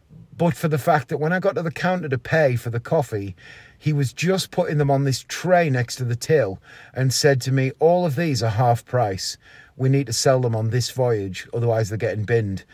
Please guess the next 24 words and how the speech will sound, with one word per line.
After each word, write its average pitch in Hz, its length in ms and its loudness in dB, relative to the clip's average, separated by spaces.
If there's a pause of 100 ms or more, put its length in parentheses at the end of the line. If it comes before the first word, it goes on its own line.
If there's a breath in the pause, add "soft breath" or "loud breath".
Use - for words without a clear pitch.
(240 loud breath)
And 113 160 -4
I 117 40 2
went, 117 280 0
"Oh, 117 200 2
okay." 117 300 -2
And 110 120 -2
I 113 40 2
looked 123 320 0
and 117 60 -4
there 117 60 -2
was 107 100 -4
a 110 40 -6
chicken 135 320 -2
tikka 123 280 -2
one 104 200 -2
and 104 80 -4
I 107 40 -2
thought, 107 380 -2 (640 loud breath)
"Yeah, 110 220 2
I'm 107 80 0
having 107 300 -2
that, 98 180 -6
aren't 120 200 0
I?" 110 200 -2